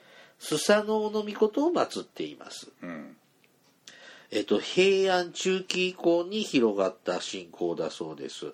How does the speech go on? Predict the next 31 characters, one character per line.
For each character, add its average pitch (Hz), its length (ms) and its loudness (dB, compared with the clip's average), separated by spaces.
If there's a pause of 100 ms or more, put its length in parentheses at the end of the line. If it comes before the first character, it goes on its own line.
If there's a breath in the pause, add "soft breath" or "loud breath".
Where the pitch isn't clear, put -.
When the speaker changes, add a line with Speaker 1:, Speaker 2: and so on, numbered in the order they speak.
(160)
Speaker 2:
う 92 40 -12
ん。 78 320 -12
Speaker 1:
八 110 100 -6
坂 175 280 4
神 170 200 -2
社 113 80 6
っ - 20 -4
て 95 120 -4
あ 87 40 -6
の、 90 100 -8
京 - 220 2
都 80 160 -8
の 71 280 -18 (160)
Speaker 2:
祇 90 180 -10
園 76 100 -12
社 - 160 -10
で - 100 -18
す - 120 -12
ね。 113 100 -2
Speaker 1:
あ 120 60 2
そ 98 140 -2
こ 90 200 0
で 82 120 -6
し - 80 -2
ょ？ 117 60 6
Speaker 2:
八 151 60 6
坂 101 40 0
神 101 60 -10
社。 - 0 -
う - 20 -
ん。 117 360 -12